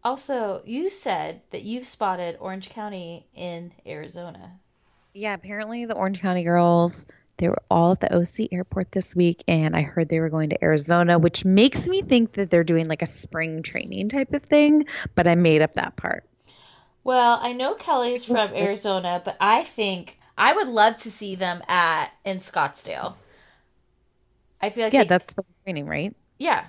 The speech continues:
Speaker 1: like, I feel like they could go to, like, the W pool party.
Speaker 2: Yeah.
Speaker 1: Like, I,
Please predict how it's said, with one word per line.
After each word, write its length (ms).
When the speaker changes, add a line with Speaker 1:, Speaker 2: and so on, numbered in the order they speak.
Speaker 1:
like, 160
I 120
feel 220
like 160
they 160
could 200
go 320
to, 100
like, 360
the 200
W 440
pool 320
party. 960
Speaker 2:
Yeah. 120
Speaker 1:
Like, 160
I, 140